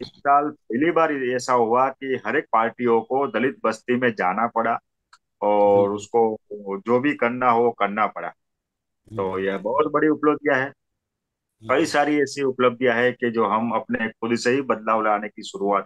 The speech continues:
Speaker 1: करते हैं और उसका
Speaker 2: बिल्कुल।
Speaker 1: समाज में प्रभाव रहता है। तो छब्बीस साल में ऐसे कई सारे वर्क, अ, हमने किए हैं जो समाज में बदलाव उसमें जरूर आया है।
Speaker 2: तो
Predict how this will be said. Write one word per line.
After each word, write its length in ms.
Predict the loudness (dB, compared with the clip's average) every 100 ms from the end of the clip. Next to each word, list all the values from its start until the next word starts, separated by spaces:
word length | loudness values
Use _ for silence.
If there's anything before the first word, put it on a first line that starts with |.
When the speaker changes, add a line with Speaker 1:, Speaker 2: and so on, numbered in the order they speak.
| -6
Speaker 1:
करते 240 | -4 -2
हैं 120 | -2
और 360 | 0 2 2 0 _ _ -12
उसका 220 | -8 -2
Speaker 2:
बिल्कुल। 200 | -2 -2
Speaker 1:
समाज 280 | 0 0 0
में 140 | -4 -6
प्रभाव 560 | -6 -6 -2 -2 -4 -8 _ _ _ -4
रहता 380 | -2 0 2 0
है। 80 | 0
तो 120 | -4
छब्बीस 500 | -4 -6 -2 -2 0
साल 160 | -2 -2
में 240 | 0 0
ऐसे 240 | -2 -4 -8
कई 300 | -4 -2 0
सारे 300 | 0 0 0
वर्क, 600 | 0 -2 -2 -2 0 -2 -10 _ _ _ -4
अ, 40 | -2 0 -2 -4 -8 -18 -16
हमने 260 | -10 -6 -8
किए 260 | -4 -2
हैं 160 | -2 -2
जो 140 | -4
समाज 420 | -2 -2 0 0
में 160 | -4 -4
बदलाव 500 | -4 -2 0 -2 -4 _ _ _ -20
उसमें 260 | -12 -6
जरूर 280 | -2 2 2
आया 180 | 2 -2
है। 160 | -6 _ _ _ _ _ -12
Speaker 2:
तो 360 | -10 -10 -14